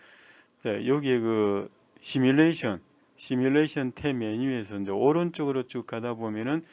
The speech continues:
이제 여기에 이제 다이나믹 노드 측정기가 있습니다. 자, 다이나믹 노드 측정 아이콘, 이것을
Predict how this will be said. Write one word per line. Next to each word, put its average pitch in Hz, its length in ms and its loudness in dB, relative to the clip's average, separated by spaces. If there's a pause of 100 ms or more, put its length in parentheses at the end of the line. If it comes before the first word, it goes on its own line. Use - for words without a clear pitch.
(200)
이제 117 180 -4
여기에 123 280 -2
이제 104 180 -4
다이나믹 120 760 -2 (200)
노드 127 340 0
측정기가 143 720 -6
있습니다. 87 480 -10 (480)
자, 113 80 0
다이나믹 127 640 0
노드 131 340 0
측정 127 400 -6
아이콘, 113 480 -4
이것을 131 640 -4